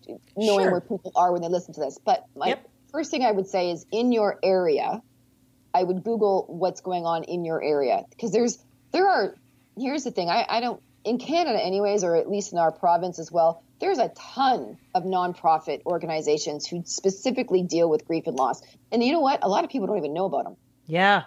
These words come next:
Speaker 2: I, I would say
Speaker 1: A
Speaker 2: that's
Speaker 1: lot of
Speaker 2: true here
Speaker 1: people,
Speaker 2: too. Mm-hmm.
Speaker 1: a lot of people don't even know about them. And they, if you are going through a grief and loss situation, one of the, at least in Canada anyways, going to your funeral parlor, those funeral directors, they're,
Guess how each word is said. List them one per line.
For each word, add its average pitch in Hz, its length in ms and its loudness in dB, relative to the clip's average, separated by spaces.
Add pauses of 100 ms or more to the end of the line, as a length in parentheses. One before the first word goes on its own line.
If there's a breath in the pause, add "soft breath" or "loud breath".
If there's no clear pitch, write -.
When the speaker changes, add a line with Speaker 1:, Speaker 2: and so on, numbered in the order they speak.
Speaker 2:
I, 165 240 0
I 180 160 0
would 180 180 0
say - 160 -2
Speaker 1:
A 170 40 -2
Speaker 2:
that's 165 180 2
Speaker 1:
lot 320 80 2
of 285 60 -4
Speaker 2:
true 180 180 2
here 165 200 2
Speaker 1:
people, - 100 2
Speaker 2:
too. 160 380 -6 (120)
Mm-hmm. 175 120 -12
Speaker 1:
a 202 120 2
lot 220 260 4
of 220 80 -6
people 208 440 -10
don't 233 360 -2
even 208 420 -4
know 190 220 0
about 156 320 -2
them. - 160 -8 (420)
And 226 120 2
they, 226 160 0 (100)
if - 180 -2
you 254 160 -4
are 254 280 2
going 220 300 0
through 180 200 -6
a 175 60 -2
grief 170 220 -6
and 165 100 -10
loss 147 180 -4
situation, 156 640 -4 (500 soft breath)
one 240 240 0
of 349 80 2
the, 196 140 -2 (300)
at 202 140 0
least 381 240 2
in 254 100 0
Canada 190 500 -2
anyways, 180 520 0 (380)
going 262 240 2
to - 100 -4
your 214 120 2
funeral 208 380 -2
parlor, 269 320 0
those 247 200 -2
funeral 208 300 0
directors, 285 560 -2 (1120)
they're, 359 260 2